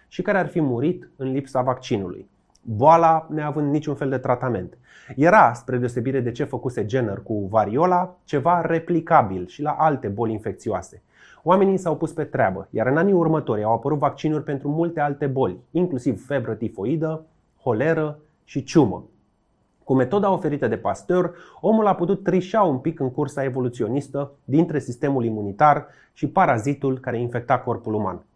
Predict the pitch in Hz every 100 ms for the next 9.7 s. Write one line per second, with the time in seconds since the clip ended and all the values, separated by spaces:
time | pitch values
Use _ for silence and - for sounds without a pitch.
0 | _ _ 113 123 95 185 175 170 - -
1 | - - 202 214 190 160 143 175 143 156
2 | - 98 117 143 160 160 165 165 135 120
3 | 110 113 156 120 101 98 98 160 156 156
4 | _ - 160 151 139 139 127 123 - 139
5 | 104 95 92 78 - _ _ _ - 135
6 | 208 202 180 170 170 165 131 92 - 117
7 | 123 120 131 151 156 139 120 113 143 131
8 | 113 107 156 156 156 127 120 120 123 117
9 | 101 98 - 131 143 151